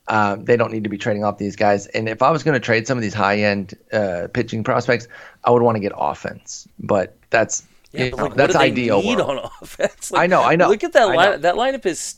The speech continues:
Speaker 2: I mean, I guess you could, uh, obviously, I don't think they're, they're ready to, to move on from Dansby Swanson, but, I
Speaker 1: No,
Speaker 2: mean,
Speaker 1: and
Speaker 2: they
Speaker 1: he's your
Speaker 2: should.
Speaker 1: eight,
Speaker 2: Uh,
Speaker 1: and he
Speaker 2: but
Speaker 1: can still play defense, though.
Speaker 2: Yeah,
Speaker 1: So.
Speaker 2: but, like, that
Speaker 1: It
Speaker 2: offense is stacked.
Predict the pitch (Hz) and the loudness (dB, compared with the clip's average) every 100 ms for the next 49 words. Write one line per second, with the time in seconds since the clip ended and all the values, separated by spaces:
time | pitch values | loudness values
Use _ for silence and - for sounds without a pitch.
0 | - 139 135 139 131 151 - 170 131 151 | -6 -4 -2 -2 -2 -4 -4 -10 -10 -4
1 | 143 131 110 _ _ _ _ _ _ 131 | -2 -2 -4 _ _ _ _ _ _ -10
2 | 85 143 185 180 156 139 143 139 123 127 | -8 2 4 4 -2 -4 -2 0 2 -2
3 | 120 113 113 107 113 104 107 113 107 107 | -4 -4 -4 -4 -4 -4 -4 -6 -6 -6
4 | 123 120 113 107 101 113 120 127 123 127 | -8 -8 -8 -8 -8 -8 -8 -6 -6 -6
5 | 113 131 123 135 135 131 139 135 110 104 | -8 -12 -8 -6 -6 -6 -8 -6 -6 -6
6 | 101 - _ _ _ - 135 95 175 214 | -6 -12 _ _ _ -2 -2 -2 -4 -2
7 | 214 120 131 139 135 - 123 117 113 165 | 0 0 -2 -4 -6 -6 -2 -2 -2 -2
8 | 120 - 165 156 156 123 - - 92 90 | -4 -4 -10 -6 -6 -6 -10 -12 -10 -10
9 | - 92 87 95 - 127 139 120 104 90 | -8 -6 -4 -8 -12 -6 -2 0 0 0
10 | 90 90 _ _ 123 113 131 120 127 160 | -4 -10 _ _ -12 -2 -2 -2 -4 -2
11 | 185 139 190 - 147 - 120 113 101 - | 0 2 2 2 -6 -6 -8 -8 -10 -16
12 | - _ - - - 113 175 156 - - | -20 _ -14 -14 -12 -12 -6 -6 -8 -16
13 | _ - | _ -20